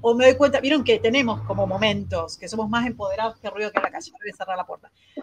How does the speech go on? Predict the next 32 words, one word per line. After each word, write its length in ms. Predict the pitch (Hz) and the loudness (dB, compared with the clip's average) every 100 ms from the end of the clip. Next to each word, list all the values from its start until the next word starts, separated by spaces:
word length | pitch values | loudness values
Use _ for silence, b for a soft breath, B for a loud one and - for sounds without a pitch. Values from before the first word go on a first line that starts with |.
| B B | B B
Em, 960 | - 220 214 214 208 202 196 196 196 202 _ - | 2 4 4 2 0 -6 -12 -14 -16 -18 _ -4
"Me 120 | 220 | 2
doy 120 | 240 | 4
cuenta 260 | 240 220 202 | 4 2 0
que 60 | |
tenemos 240 | 202 208 226 | -2 -2 -2
momentos 600 | 214 220 226 233 220 - | 0 -2 0 -2 -2 -8
más, 240 | 208 208 220 | 0 0 0
digo, 260 | 208 190 175 | -2 -2 -4
responsables". 800 | 180 - 196 185 294 262 247 233 | -8 -8 -8 -2 2 4 2 -2
¿Tiene 220 | 285 302 | -6 -4
que 140 | 190 | -6
ver 240 | 180 233 349 | 2 2 2
con 180 | 262 202 | -4 -4
cómo 240 | 190 196 | -8 -8
te 100 | - | -8
sentís 600 | - 156 156 240 349 - _ _ _ | -10 -10 -6 -6 -6 -10 _ _ _
ser 200 | 214 202 | -6 -4
responsable? 720 | 190 165 156 - 220 294 247 | -4 -8 -10 -2 0 2 -2
Por 180 | - 196 | -2 -4
ejemplo, 480 | - 170 156 147 _ _ b b | -4 -12 -10 -16 _ _ b b
¿tiene 240 | - 277 285 | -6 -4 0
que 100 | 214 | 2
ver 220 | 240 311 | 4 2
bajar 300 | 202 - 220 | -2 -2 -2
la 100 | 226 | 0
guardia, 320 | 196 226 220 | 0 0 0
esto 180 | 220 220 | -2 -4
de 120 | 196 185 | -8 -6
sentirte 520 | 185 180 226 214 214 | -10 -8 -8 -4 -2
más 200 | 208 208 165 | -2 -6 -12
depre, 500 | 180 233 254 - 349 | 0 0 0 -4 -4